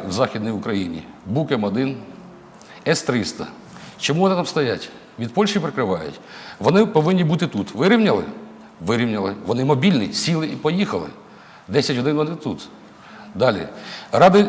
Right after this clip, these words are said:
радіотехнічні підрозділи, які нарощують контроль за повітряним простором, стоять там. Чого вони там стоять?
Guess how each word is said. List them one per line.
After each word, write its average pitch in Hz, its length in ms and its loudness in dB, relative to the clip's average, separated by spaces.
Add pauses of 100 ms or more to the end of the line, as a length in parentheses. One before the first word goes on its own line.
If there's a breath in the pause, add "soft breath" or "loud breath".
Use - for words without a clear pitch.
радіотехнічні 180 680 2
підрозділи, 113 640 0 (400 loud breath)
які 117 220 -2
нарощують 165 420 2
контроль 156 400 0
за 135 120 0
повітряним 160 480 -2
простором, 98 580 -2
стоять 196 560 2
там. 143 220 6
Чого 139 220 -4
вони 147 100 0
там 143 180 -2
стоять? 107 460 -6